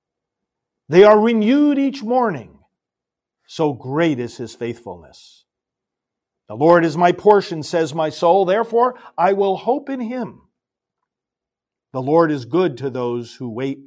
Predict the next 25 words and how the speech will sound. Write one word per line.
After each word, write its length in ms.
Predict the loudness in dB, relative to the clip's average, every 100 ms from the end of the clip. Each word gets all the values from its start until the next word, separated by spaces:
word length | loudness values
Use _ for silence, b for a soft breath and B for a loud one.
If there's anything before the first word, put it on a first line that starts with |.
| -14
for 160 | -12
him, 360 | -10 -12 -16 -20 _ _ _ _ _ _ _ _
to 100 | -8
the 120 | -8
soul 680 | -10 0 0 0 -4 -6 -14
that 180 | -12 -12
seeks 480 | -12 -12 -12 -12 -20
him. 280 | -20 -20 _ _ _ _ _ _ _ _ _ _ _ _
It 160 | -10 -10
is 180 | -10 -12
good 540 | 0 2 2 -4 -20 _ -10
to 160 | -8
hope 420 | -8 0 0 0 -8
in 260 | -8 -8 -10
silence 880 | -16 -10 -8 -8 -12 _ -20 -20 _ _ _ _ _ _ _ _ _ _ _ _ _
for 80 | -14
the 120 | -12
saving 540 | -8 -2 0 0 -6
help 460 | -8 -6 -4 -4 -10
of 120 | -12
the 100 | -10
Lord." 300 | -10 -12 -16 _ _ _ _ _ _ _ _ _ _ _ _ _ _ _ _ _
Let 160 | -2 0
us 160 | 0 -2
pray. 300 | -16 -16